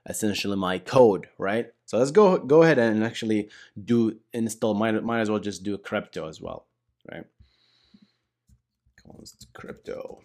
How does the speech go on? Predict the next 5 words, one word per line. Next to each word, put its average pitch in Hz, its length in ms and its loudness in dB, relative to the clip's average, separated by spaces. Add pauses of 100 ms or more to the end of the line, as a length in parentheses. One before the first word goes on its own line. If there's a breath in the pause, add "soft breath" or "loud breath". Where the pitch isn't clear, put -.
(140)
equal - 500 -18
require - 720 -16 (840)
crypto. - 640 -14 (1300 soft breath)
All 101 60 -6
right, 87 120 -10